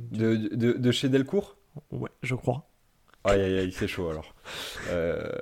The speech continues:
Speaker 2: c'est très chaud. Bon, on va essayer de le faire quand même. Mais oui, il y a, il y a une petite coquille.
Speaker 1: Ouais, il y a une petite
Speaker 2: Euh.
Speaker 1: coquille, mais j'ai, j'ai juste fait copier-coller pour gagner un peu de temps. Mais, euh, <laughs>
Speaker 2: Et moi, je l'ai pas lu en avance. Putain, on est vraiment des cons.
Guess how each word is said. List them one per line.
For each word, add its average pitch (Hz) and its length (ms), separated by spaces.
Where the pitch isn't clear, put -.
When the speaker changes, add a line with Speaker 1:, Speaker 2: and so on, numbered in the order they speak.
Speaker 2:
c'est - 160
très - 160
chaud. - 160
Bon, 104 80
on - 20
va 113 80
essayer 117 300
de 110 60
le 113 80
faire 104 200
quand 98 140
même. 80 200
Mais 101 180
oui, 110 120
il 104 60
y 98 60
a, 95 100
il 101 60
y 110 40
a 110 40
une 110 100
petite - 180
coquille. 117 400
Speaker 1:
Ouais, 170 120
il 160 60
y - 20
a 160 40
une 160 80
petite 170 160
Speaker 2:
Euh. 180 100
Speaker 1:
coquille, 160 220
mais 143 160
j'ai, 143 180
j'ai 139 160
juste 180 200
fait 214 100
copier-coller 180 480
pour 147 160
gagner 139 180
un 131 60
peu 135 140
de - 40
temps. 190 300
Mais, 147 380
euh, 151 120
<laughs> - 1300
Speaker 2:
Et 95 60
moi, 104 140
je 101 80
l'ai 104 60
pas 98 160
lu 104 100
en 98 100
avance. 87 300
Putain, - 260
on 78 120
est 80 40
vraiment 82 280
des 80 100
cons. 80 200